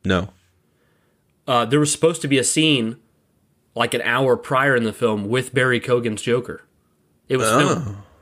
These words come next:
Speaker 2: It got
Speaker 1: Okay.
Speaker 2: cut. It was supposed to be Batman's having trouble finding the, who the Riddler is, so he goes to Arkham to talk to the
Speaker 1: Man,
Speaker 2: Joker
Speaker 1: how do you
Speaker 2: guy.
Speaker 1: spell that dude's name?
Speaker 2: Uh, it's B A R R Y.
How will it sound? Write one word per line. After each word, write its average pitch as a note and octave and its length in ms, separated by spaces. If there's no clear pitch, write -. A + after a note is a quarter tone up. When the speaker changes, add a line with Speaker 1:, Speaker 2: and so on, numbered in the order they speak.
Speaker 2:
It C3 80
got B2 180
Speaker 1:
Okay. B2+ 100
Speaker 2:
cut. C3+ 340
It C3+ 80
was C3 120
supposed F#3+ 380
to D3 80
be B2 420
Batman's C#3 420
having C#3 260
trouble C#3 300
finding C#3 360
the, A#2+ 120
who C#3 200
the B2 80
Riddler C3 340
is, G2 300
so - 180
he C#3 140
goes C#3+ 340
to D3 80
Arkham C#3 480
to - 100
talk D#3 360
to C3 100
the A2+ 80
Speaker 1:
Man, E3+ 140
Speaker 2:
Joker C3 240
Speaker 1:
how E3+ 80
do A3 40
you A#3 60
Speaker 2:
guy. - 60
Speaker 1:
spell G3 160
that F#3+ 80
dude's F3+ 180
name? B2+ 380
Speaker 2:
Uh, A#2 200
it's A2 120
B D#3+ 280
A C#3 360
R A2+ 140
R G2+ 220
Y. F#2 280